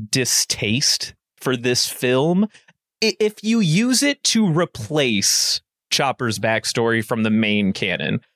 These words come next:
I find this particular installment to be very confusing and almost even reductive in a few ways. It, it covers the majority of Chopper's backstory, but it adds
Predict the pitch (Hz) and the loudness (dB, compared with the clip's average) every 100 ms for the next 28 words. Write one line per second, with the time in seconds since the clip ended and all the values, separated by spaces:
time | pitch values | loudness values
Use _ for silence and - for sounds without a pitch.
0 | _ - 127 135 160 143 135 123 131 127 | _ -4 -2 -2 -2 0 0 0 0 0
1 | - 143 123 139 120 123 120 113 107 - | -2 -4 -2 -4 -2 0 2 2 0 0
2 | 120 110 110 - 120 117 104 120 127 131 | 0 2 0 0 0 0 0 0 0 0
3 | 120 127 117 120 107 107 110 107 - _ | 0 -2 -2 0 2 2 2 0 -6 _
4 | - 127 196 196 - 185 165 120 104 - | -4 -2 0 0 0 0 0 0 -2 -2
5 | 113 - 143 135 139 - 156 156 160 165 | -4 -2 -6 -2 -4 -2 -2 0 0 0
6 | 165 170 170 - _ _ - 165 185 - | 0 0 -2 -6 _ _ -6 -2 -2 -4
7 | - 277 339 320 254 185 151 127 165 170 | -4 -2 2 2 2 0 -2 0 0 2
8 | 170 165 - 165 160 160 139 160 156 - | 2 0 0 0 0 -2 0 0 0 -2
9 | 170 160 156 151 127 131 127 127 _ _ | 0 2 2 0 0 2 2 0 _ _
10 | - 156 - 180 220 151 110 104 104 117 | -2 -2 -2 -2 0 2 2 2 2 0
11 | - | 0